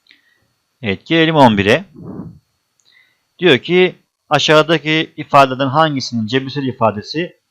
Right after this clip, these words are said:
üç çarpı x artı iki? Evet, burada bakın işlem önceliği neredeyse cümle ona göre yazılması lazım. Yani önce toplama yapmam lazım değil mi? Parantez olduğu için. Önce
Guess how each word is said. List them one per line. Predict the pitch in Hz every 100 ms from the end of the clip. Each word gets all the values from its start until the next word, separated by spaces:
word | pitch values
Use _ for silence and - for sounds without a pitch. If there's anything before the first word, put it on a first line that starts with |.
| _ _ -
üç | 170 175 _
çarpı | - 135 127 -
x | 170 - -
artı | 131 - 113
iki? | - - -
Evet, | 120 -
burada | 165 180 170
bakın | 147 139 113 _ _ _ _
işlem | - - - 170
önceliği | 165 135 139 143 127
neredeyse | 143 175 147 113 - 170 175
cümle | - 131 143
ona | 151 139
göre | 151 131
yazılması | 117 107 113 107 104
lazım. | 101 95 - - _
Yani | 120 117 98 - _ _ -
önce | 131 135 147
toplama | - - 131 156
yapmam | 156 135 113
lazım | 101 98 170
değil | 143
mi? |
Parantez | - 117 117 113
olduğu | 107 98
için. | 98 - _ -
Önce | 165 190 165